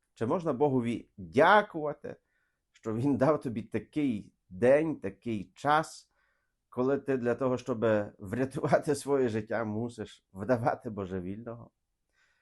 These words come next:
Коли б'єшся головою об двері?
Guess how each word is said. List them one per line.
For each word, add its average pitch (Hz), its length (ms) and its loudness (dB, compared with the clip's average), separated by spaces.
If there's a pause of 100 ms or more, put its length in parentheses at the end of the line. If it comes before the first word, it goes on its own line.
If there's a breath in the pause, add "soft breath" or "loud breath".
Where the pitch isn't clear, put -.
(320)
Коли 120 200 -2
б'єшся 117 440 0
головою 104 520 0
об 90 120 -4
двері? 117 560 -2